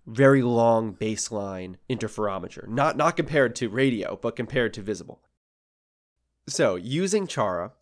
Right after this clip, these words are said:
they were able to directly measure the position of the closest binary pair in the star system,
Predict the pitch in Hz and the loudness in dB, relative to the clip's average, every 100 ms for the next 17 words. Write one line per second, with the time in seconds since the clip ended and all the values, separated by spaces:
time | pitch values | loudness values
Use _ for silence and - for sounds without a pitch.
0 | _ - 131 123 - 143 135 135 - 123 | _ -2 0 0 -2 -2 -2 -6 -6 -8
1 | 113 107 117 120 - 131 113 113 104 101 | -6 -4 -2 -2 -4 -4 0 0 0 -4
2 | 98 - _ _ - 123 113 101 127 - | -8 -14 _ _ -14 -12 -8 -2 -2 -2
3 | 110 - 120 107 117 - 113 107 104 - | -8 -4 -4 -4 -6 -4 -4 -4 -8 -10
4 | 104 110 107 95 - - 110 98 101 _ | -6 -4 -4 -6 -8 -6 -4 -6 -10 _
5 | 135 120 113 104 - - 113 107 - 143 | -2 -2 -2 -8 -16 -10 -8 -4 -2 -2
6 | 165 - 95 - 113 | -2 -6 -10 -10 -16